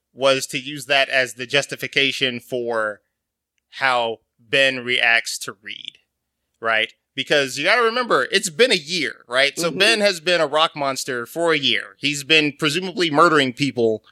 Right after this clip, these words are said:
Speaker 1: for, let's say, nine months, six months, something like that,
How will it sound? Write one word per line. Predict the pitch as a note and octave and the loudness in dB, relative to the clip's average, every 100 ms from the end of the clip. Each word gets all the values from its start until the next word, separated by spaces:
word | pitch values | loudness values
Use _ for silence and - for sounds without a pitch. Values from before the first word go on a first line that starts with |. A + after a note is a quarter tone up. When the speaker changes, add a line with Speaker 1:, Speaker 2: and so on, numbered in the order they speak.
| _ _ _ _ _ _ | _ _ _ _ _ _
Speaker 1:
for, | - - - D#3 D3 C#3 B2+ | -12 -8 0 4 6 6 2
let's | B2 D#3 D3 | 2 0 2
say, | - D3 C#3 B2+ | 2 4 4 2
nine | A2+ A#2 G#2+ | 0 -2 -2
months, | G2+ G2+ - | -8 -10 -2
six | D3 - | -2 -2
months, | A#2+ G#2+ - | -2 -2 0
something | - B2+ G#2 | 2 2 0
like | G2 | -6
that, | G2+ - | -4 -6